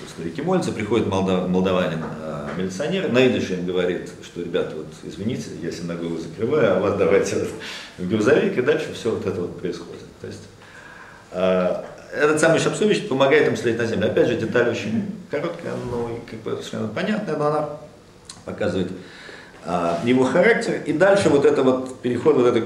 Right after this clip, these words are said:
важная фраза: «Нет, в Бога он не верил, но не может человек жить без веры». Шапсович чисто верил в Верховного, так что после пятьдесят шестого запутался в конец.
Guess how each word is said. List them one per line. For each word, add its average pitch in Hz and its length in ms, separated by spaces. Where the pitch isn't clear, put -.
важная 110 340
фраза: 120 320
«Нет, 117 140
в 101 60
Бога 113 200
он 107 120
не 113 80
верил, 151 460
но 110 160
не 120 100
может 127 260
человек 107 220
жить 107 120
без 107 180
веры». 151 240
Шапсович 113 420
чисто 104 220
верил 98 240
в 85 80
Верховного, 120 540
так 107 140
что 107 100
после 104 260
пятьдесят 98 300
шестого 113 280
запутался 90 480
в - 80
конец. 73 260